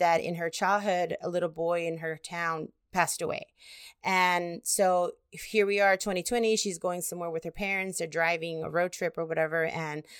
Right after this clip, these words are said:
uh, she brings it up to them. And she was like, "Hey, whatever happened to that little boy, blah, blah, blah. You know, I remember he,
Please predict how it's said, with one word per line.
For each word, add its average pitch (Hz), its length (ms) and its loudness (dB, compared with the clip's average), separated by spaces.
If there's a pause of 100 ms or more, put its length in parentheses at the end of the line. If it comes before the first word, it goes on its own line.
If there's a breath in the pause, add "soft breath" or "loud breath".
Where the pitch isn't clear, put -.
(260 loud breath)
uh, 165 240 4
she - 180 2
brings 190 300 -2
it 208 80 4
up 330 180 4
to 233 100 0
them. 175 200 -2
And 165 80 -4
she - 100 -6
was 170 60 -6
like, 180 120 0
"Hey, 262 240 0
whatever 254 300 0
happened 233 300 4
to - 40 -10
that 214 160 2
little 202 160 0
boy, 190 360 -2
blah, 180 220 -2
blah, 160 200 -6
blah. 208 300 4
You 196 120 -4
know, 175 80 0
I 170 80 0
remember 170 360 -4
he, 160 280 -8